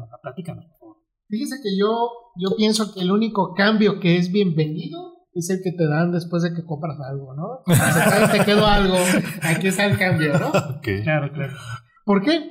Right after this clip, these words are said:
Speaker 2: Porque en realidad muchas veces el cambio trata justamente de eso, de algo que tú ya tenías, de algo de lo que tú estabas acostumbrado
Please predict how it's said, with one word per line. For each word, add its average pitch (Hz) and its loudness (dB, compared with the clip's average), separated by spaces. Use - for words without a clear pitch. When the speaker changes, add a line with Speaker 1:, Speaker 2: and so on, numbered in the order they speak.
Speaker 2:
Porque 185 2
en 185 2
realidad 190 4
muchas 220 -2
veces 226 -2
el 170 -2
cambio 190 2
trata 190 2
justamente 190 2
de 175 4
eso, 180 0
de 160 2
algo 190 -2
que 160 -4
tú 175 -2
ya 180 2
tenías, 208 2
de 165 2
algo 190 4
de 190 4
lo 165 2
que 165 0
tú 170 -4
estabas 202 -2
acostumbrado 190 -4